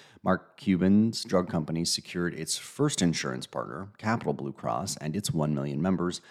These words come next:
back in October. Well, in response to Blue Shield of California dropping C V S Caremark,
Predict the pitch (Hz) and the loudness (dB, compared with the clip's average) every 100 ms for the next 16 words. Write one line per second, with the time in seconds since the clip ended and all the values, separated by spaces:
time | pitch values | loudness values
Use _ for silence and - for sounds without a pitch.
0 | - _ _ 82 62 69 64 - - 69 | -20 _ _ 0 0 -2 -6 -6 -8 -10
1 | - - _ _ _ _ - 104 101 101 | -10 -20 _ _ _ _ 4 8 8 6
2 | - 127 120 104 107 - 98 92 95 95 | 4 4 6 6 4 4 4 4 4 4
3 | 92 - 101 95 92 92 85 90 85 85 | 4 2 4 6 6 4 2 2 2 2
4 | 90 85 82 95 95 92 82 80 - 92 | 0 2 2 4 4 4 0 0 -2 0
5 | 78 73 - 107 92 71 82 | 0 -2 -2 2 2 4 2